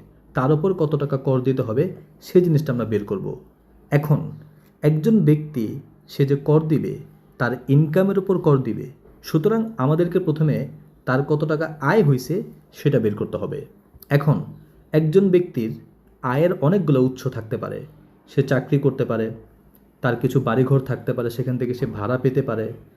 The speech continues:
সে কৃষিকাজ করতে পারে, সে ব্যবসা, আরও অনেকগুলো উপায় আছে। একজন একাধিক উপায় থেকে ইনকাম করতে পারে অথবা যে কোনো একটা উপায় থেকেও ইনকাম করতে পারে। ধরেন সে দুইটা উপায় থেকে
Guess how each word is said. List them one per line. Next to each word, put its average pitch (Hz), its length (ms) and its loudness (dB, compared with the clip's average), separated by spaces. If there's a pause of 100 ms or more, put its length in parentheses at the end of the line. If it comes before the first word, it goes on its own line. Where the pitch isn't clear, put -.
(260)
সে - 200 -2
কৃষিকাজ 143 420 2 (100)
করতে 127 260 -2
পারে, 113 160 -4 (360)
সে - 200 -4
ব্যবসা, 127 300 0 (120)
আরও 160 100 2 (100)
অনেকগুলো 165 360 2
উপায় 127 220 -2
আছে। - 180 -14 (640)
একজন 147 380 4 (140)
একাধিক 165 360 2 (140)
উপায় 185 260 2
থেকে 156 140 0 (140)
ইনকাম 131 260 2 (100)
করতে 147 240 0
পারে 131 160 -2 (460)
অথবা 185 280 4
যে 180 100 4
কোনো 170 120 0 (200)
একটা 131 300 -2
উপায় 170 240 2
থেকেও 131 280 2
ইনকাম 127 280 0
করতে 117 260 -4
পারে। 101 160 -6 (540)
ধরেন 160 360 6
সে 170 120 2 (220)
দুইটা 127 280 2
উপায় 151 220 2
থেকে 131 140 0